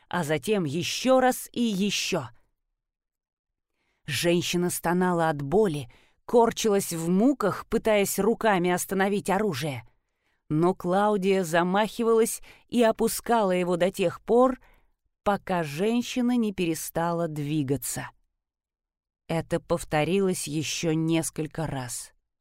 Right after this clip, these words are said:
Клаудия открывала глаза в своей простой комнате, разбивала зеркало, игнорируя болтающее отражение —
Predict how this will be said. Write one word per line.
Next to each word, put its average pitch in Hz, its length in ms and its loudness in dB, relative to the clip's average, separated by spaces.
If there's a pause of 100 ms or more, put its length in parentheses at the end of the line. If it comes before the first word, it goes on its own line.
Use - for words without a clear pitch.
(720)
Клаудия 214 640 2
открывала 196 640 2
глаза 185 440 2
в 165 60 -8
своей 170 440 0
простой 165 460 -2
комнате, 226 640 0 (460)
разбивала 220 580 4
зеркало, 196 680 2 (200)
игнорируя 240 680 4
болтающее 226 800 2
отражение — 208 800 0